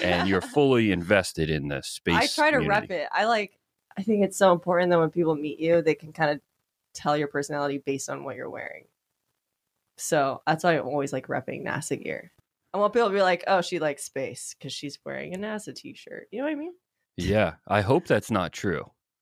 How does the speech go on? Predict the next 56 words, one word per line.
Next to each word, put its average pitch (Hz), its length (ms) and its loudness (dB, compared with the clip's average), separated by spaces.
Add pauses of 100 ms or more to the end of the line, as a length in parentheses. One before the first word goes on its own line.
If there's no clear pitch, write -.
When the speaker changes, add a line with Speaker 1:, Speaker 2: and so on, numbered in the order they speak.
(180)
Speaker 1:
'cause 95 220 2
I, 104 280 4
I've 120 240 2
been 104 280 2
Speaker 2:
<laughs> 87 40 -4
Why? 294 180 0 (240)
Speaker 1:
misrepresenting 117 920 2
myself 80 560 0
Speaker 2:
Oh - 80 0
Speaker 1:
for 95 60 -2
Speaker 2:
my 90 60 0
Speaker 1:
the 92 60 2
Speaker 2:
gosh, 95 140 4
Speaker 1:
last 101 240 4
Speaker 2:
why? 381 360 -4
Speaker 1:
thirty 117 280 4
years. 101 480 0
Speaker 2:
You're 311 180 -10
wearing 359 240 -10
an 349 80 -10
O 320 120 -8
P 349 180 -8
t-shirt. 339 460 -10
Speaker 1:
I 139 140 -2
Speaker 2:
It - 100 -10
Speaker 1:
am. 170 280 2
I - 0 - (400)
Speaker 2:
counts. - 80 -6
Speaker 1:
am. 131 300 0
It's 117 200 -6
a, 139 420 4
a 120 120 4
rare 127 260 6
occurrence. 113 440 0
I'm 90 60 -4
trying 113 220 4
to 98 60 -2
do 107 120 2
a 95 40 4
better 92 220 4
job 90 320 4
of 78 140 -4
it, 78 120 -6
but 80 140 -2
for 98 160 -2
a 95 80 2
long 107 240 4
time 98 220 2
I 90 60 -2
had, 87 140 -2
like, 82 280 -4
five 90 360 0
shirts - 340 -4
to - 100 -10
my 80 120 -4
name, 76 400 -4